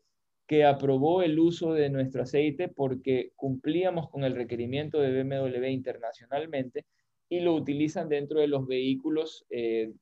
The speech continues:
de, como equipo original sin dañar la garantía. Esto solo lo puede hacer una marca que tenga, eh, una muy alta calidad en su producto y que en realidad se dedique a buscar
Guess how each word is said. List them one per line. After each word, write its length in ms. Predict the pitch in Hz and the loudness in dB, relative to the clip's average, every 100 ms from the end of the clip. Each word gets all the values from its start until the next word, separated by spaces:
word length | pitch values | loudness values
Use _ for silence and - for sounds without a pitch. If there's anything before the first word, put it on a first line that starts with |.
| _ | _
de, 300 | 127 127 123 - | -4 -4 -6 -4
como 200 | 135 127 | -2 0
equipo 340 | 117 143 139 | 0 -2 2
original 460 | 139 117 117 165 156 | 2 2 -2 -2 -2
sin 260 | 139 123 117 | -6 -8 -6
dañar 320 | 113 113 117 | -4 -4 -2
la 100 | 113 | 0
garantía. 560 | 107 95 113 139 131 - _ _ _ _ | -2 -4 -4 0 0 -2 _ _ _ _
Esto 300 | - 196 208 | -2 2 2
solo 240 | 202 202 190 | 2 2 4
lo 180 | 156 | 4
puede 440 | 156 170 170 165 156 | 4 2 4 6 6
hacer 360 | 131 - 156 | 6 2 0
una 220 | 156 151 143 | 0 0 0
marca 560 | 139 139 139 160 170 _ _ | 2 0 0 -2 -4 _ _
que 140 | 131 | -6
tenga, 640 | 131 127 131 131 135 131 - _ _ _ _ _ _ - | -2 -2 0 4 4 4 0 _ _ _ _ _ _ -2
eh, 420 | 123 120 117 - - | 0 2 0 -2 -6
una 320 | 143 143 131 | -6 0 0
muy 360 | 135 160 202 170 | 0 2 4 4
alta 320 | 156 151 147 | 4 2 -2
calidad 540 | 131 117 117 127 127 120 | -2 0 4 6 4 2
en 160 | 120 | -6
su 200 | 120 127 | -6 -6
producto 500 | 123 127 135 127 135 | -2 0 0 0 -2
y 80 | 127 | -2
que 120 | - | -2
en 100 | 123 | -2
realidad 460 | 117 113 117 143 143 _ _ _ _ | -2 0 2 2 0 _ _ _ _
se 280 | - - 135 | -8 2 4
dedique 540 | 127 120 123 165 175 175 | 4 2 2 0 2 2
a 40 | |
buscar 500 | 131 117 131 139 147 | 2 0 0 2 2